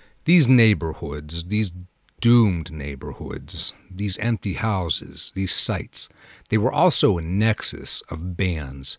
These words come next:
who were locked in a friendly competition for the metal crown.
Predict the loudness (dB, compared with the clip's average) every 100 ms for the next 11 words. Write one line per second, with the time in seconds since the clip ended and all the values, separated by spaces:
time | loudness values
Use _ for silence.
0 | _ _ _ _ _ _ -6 -2 0 0
1 | 0 0 -2 _ -14 -8 -6 -6 -10 -2
2 | 0 2 -2 -4 -6 -6 -10 -4 -4 -4
3 | -6 -10 -10 -8 -4 -4 -4 -8 -12 -12
4 | -12 -14 -16